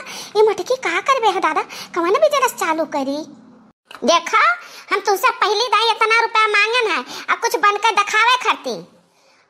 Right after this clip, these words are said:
हमें बताए दी है कि जो लड़की देखना ही हमसे आगे निकल गई, तो तहार खैर नहीं, ये का जान लियो। हाँ, जल्दी से जल्दी हमें रुपया चाहिए।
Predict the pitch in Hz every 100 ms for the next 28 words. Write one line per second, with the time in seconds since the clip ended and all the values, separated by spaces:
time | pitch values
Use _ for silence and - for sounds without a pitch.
0 | _ 359 440 440 415 415 381 403 494 508
1 | 494 466 440 480 494 480 466 440 427 508
2 | 440 440 415 440 494 466 453 466 427 427
3 | 480 440 453 466 480 427 392 285 392 -
4 | 392 370 392 453 - 440 453 415 392 466
5 | 415 403 403 494 494 330 180 - - _
6 | _ _ - 349 427 294 - - - _
7 | _ - - - 247 392 427 480 605 539
8 | 466 480 539 466 508 508 480 480 466 427
9 | 480 240